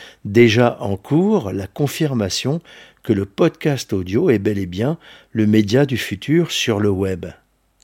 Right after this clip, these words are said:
Alors cet épisode de podcast, euh, a été réalisé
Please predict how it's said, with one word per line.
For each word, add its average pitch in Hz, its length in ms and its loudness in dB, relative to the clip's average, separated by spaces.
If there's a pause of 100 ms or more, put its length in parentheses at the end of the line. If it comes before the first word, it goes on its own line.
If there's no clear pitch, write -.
(300)
Alors 151 180 -2
cet 147 200 -2
épisode 147 440 2
de 117 100 0
podcast, 180 680 -4
euh, 101 520 -6
a 107 120 -6
été 101 680 0
réalisé 101 800 -2